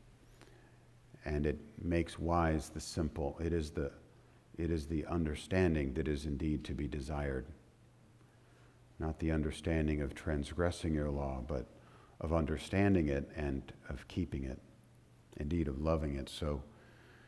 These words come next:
would you please enable my words and our thoughts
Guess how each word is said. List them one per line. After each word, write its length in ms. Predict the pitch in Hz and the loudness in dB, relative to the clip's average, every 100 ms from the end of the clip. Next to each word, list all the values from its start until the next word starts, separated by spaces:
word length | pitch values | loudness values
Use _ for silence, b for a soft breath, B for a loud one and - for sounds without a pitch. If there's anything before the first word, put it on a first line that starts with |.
| B B - | B B -6
would 140 | 76 | -2
you 80 | 85 | -2
please 540 | - 92 85 85 - - | 0 2 4 2 -2 -4
enable 640 | 80 80 80 82 78 71 - B B B B | 0 2 4 2 0 -2 -8 B B B B
my 220 | - 82 82 | -2 2 2
words 800 | 80 87 82 76 73 - - - - - - | 4 4 4 2 0 -6 -10 -14 -20 -20 -8
and 280 | 78 71 73 | -4 -2 -2
our 240 | 85 82 | -2 -2
thoughts 680 | 78 - 82 78 80 - - | -2 0 0 0 -2 -8 -14